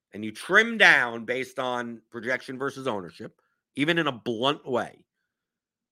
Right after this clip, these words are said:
and you're left with eighty-eight percent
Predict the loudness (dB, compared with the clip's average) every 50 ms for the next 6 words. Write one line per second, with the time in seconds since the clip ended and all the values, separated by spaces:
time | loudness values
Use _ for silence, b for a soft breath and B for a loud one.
0 | _ _ -8 -4 0 2 2 4 6 8 6 6 6 2 -8 -2 0 0 0 0
1 | -4 _ _ _ _ _ _ _ _ _ _ _ 0 0 2 4 4 2 2 0
2 | 0 0 0 -2 -2 -2 -4 -8 -6 -4 -4 -4 -4 -4 2 4 4 4 4 2
3 | -4 -14 -20